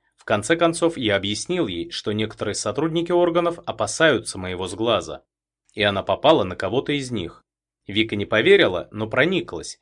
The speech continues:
и целый месяц не устраивала скандалов. А потом была та самая история с румынкой Магдалиной и смена тактики. Да, тактики семейной драки. Вот смотрите,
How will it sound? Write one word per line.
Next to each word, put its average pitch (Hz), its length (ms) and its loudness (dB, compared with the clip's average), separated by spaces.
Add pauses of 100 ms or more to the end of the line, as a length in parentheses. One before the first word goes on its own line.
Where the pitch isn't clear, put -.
и 110 100 -10
целый 101 280 -2
месяц 160 500 -2
не 110 100 -4
устраивала 98 560 -2
скандалов. 110 720 -2 (640)
А - 100 -10
потом 196 320 2
была 180 260 4
та 117 160 -2
самая 101 360 -2
история 156 520 0
с - 140 -4
румынкой 151 480 0
Магдалиной 107 760 0 (140)
и - 60 -10
смена 165 340 -2
тактики. 90 640 -8 (600)
Да, 98 420 2 (120)
тактики 147 580 -2
семейной 92 500 -6
драки. 110 520 -2 (640)
Вот 117 200 -2
смотрите, 160 600 0